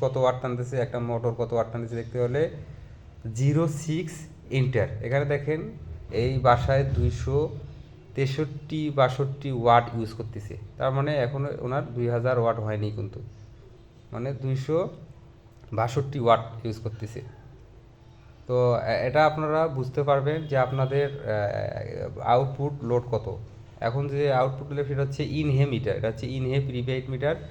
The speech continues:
ইনহে প্রিপেইড মিটারের আউটপুট লোড দেখতে হলে জিরো সিক্স ইন্টার, এটা প্রেস করলে আপনারা আউটপুট লোড দেখতে পারবেন। তখন আপনারা বুঝতে পারবেন যে আপনার ব্যবহার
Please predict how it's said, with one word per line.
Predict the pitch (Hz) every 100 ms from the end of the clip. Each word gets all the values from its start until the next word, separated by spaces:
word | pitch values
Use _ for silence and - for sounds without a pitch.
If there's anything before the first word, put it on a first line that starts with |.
| - - -
ইনহে | 117 123 123 139
প্রিপেইড | 139 131 127 131 139 139
মিটারের | 123 127 131
আউটপুট | 117 117 120 131
লোড | 127 127
দেখতে | 123 123 131
হলে | 127 139 143
জিরো | 117 120 135
সিক্স | 131 170 175
ইন্টার, | 143 117 101 90 - - - - - - - - - - - -
এটা | 123 139
প্রেস | 135 147
করলে | 151 180
আপনারা | 139 135 180
আউটপুট | 120 127 147 214 120
লোড | 160 185
দেখতে | 127 127 110
পারবেন। | 101 90 - - - - - - - - - - -
তখন | 139 139 170
আপনারা | 147 147 143
বুঝতে | 147 139 135 147
পারবেন | 151 156
যে | 151
আপনার | 120 123 117 -
ব্যবহার | 110 120 120 117 131